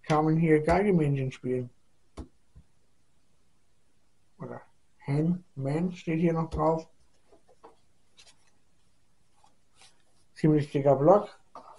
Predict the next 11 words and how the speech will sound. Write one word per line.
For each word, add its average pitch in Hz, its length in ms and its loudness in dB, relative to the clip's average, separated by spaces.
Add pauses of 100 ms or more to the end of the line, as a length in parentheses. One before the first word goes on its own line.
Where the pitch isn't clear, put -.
(400)
Kann 139 160 -4
man 139 140 -6
mit 139 140 -8
seinen 131 360 -10 (600)
Freunden 185 760 4
spielen. 220 680 0 (2250)
Dann 170 320 -2
kommen 156 360 0
wir 143 260 -2
zur 135 340 -6 (140)
Stofftasche. 165 1400 -2